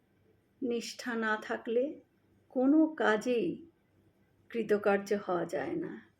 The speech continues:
নিষ্ঠা এমন চাই যে তুমি যে অবস্থাতেই থাকো না কেন,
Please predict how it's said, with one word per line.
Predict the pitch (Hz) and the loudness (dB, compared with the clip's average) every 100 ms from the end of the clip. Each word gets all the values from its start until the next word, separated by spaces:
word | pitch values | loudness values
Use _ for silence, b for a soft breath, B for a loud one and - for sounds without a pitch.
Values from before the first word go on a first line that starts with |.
| _ _ _ _ _ _ _ _ _ _ _ _ 233 | _ _ _ _ _ _ _ _ _ _ _ _ -2
নিষ্ঠা | 226 233 - - 262 220 208 294 349 _ - | 0 0 -4 -6 0 2 2 -2 -14 _ -8
এমন | 240 262 339 349 | 2 8 12 10
চাই | 330 196 170 160 - _ _ _ _ _ _ _ _ _ _ - | 8 2 2 -2 -10 _ _ _ _ _ _ _ _ _ _ -10
যে | 220 214 220 208 190 - _ _ | -8 4 6 6 2 -6 _ _
তুমি | 254 240 233 | -6 -4 -4
যে | 202 240 262 | -4 4 6
অবস্থাতেই | 262 285 - 320 320 381 381 | 6 4 -2 -4 2 2 2
থাকো | 247 - - | -2 -2 -2
না | 175 | -2
কেন, | - - | -2 -6